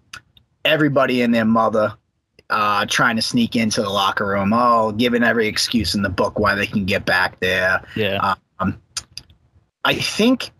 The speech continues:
Speaker 1: actually, maybe, I, I don't wanna name the fighters, but I did have one incident where I got called up to the locker rooms because, uh, two fighters were about to go at it.
Speaker 2: Oh,
Speaker 1: Uh,
Speaker 2: yeah.
Speaker 1: so I, I've had
Speaker 2: I'm surprised
Speaker 1: that.
Speaker 2: that doesn't happen more.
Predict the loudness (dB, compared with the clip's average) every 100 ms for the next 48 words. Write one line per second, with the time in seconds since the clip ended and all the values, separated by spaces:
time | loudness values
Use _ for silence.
0 | _ -6 -4 -2 0 2 2 0 -4 -4
1 | -2 -2 -2 -2 0 2 2 4 4 4
2 | 2 2 2 2 0 -2 0 2 2 2
3 | 2 2 0 0 0 0 0 2 0 0
4 | -2 0 0 0 -2 0 0 0 0 0
5 | -2 -2 -4 -2 -2 -4 -8 -16 -12 -2
6 | 0 0 2 0 0 0 -2 -2 -2 -2
7 | -2 0 0 2 0 -2 -6 -12 -8 -2
8 | 2 2 0 -4 _ _ _ -6 -2 0
9 | 2 2 2 2 2 2 2 2 2 -2
10 | 0 0 0 0 0 2 0 -2